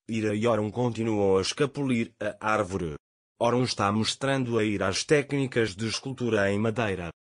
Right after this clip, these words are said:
Claro, enquanto ele mostra isso,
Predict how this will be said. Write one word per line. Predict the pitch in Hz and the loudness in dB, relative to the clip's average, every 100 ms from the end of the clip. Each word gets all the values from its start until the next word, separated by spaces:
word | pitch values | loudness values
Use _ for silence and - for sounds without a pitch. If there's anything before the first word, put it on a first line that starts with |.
| _ _ _ | _ _ _
Claro, | 139 143 117 101 90 82 - _ | 0 2 2 -2 -8 -10 -14 _
enquanto | 131 131 139 120 113 | -4 0 0 0 0
ele | 110 110 107 | 4 4 2
mostra | 113 98 - 113 | 0 0 -2 0
isso, | 123 107 - - 87 | 0 0 -4 -8 -10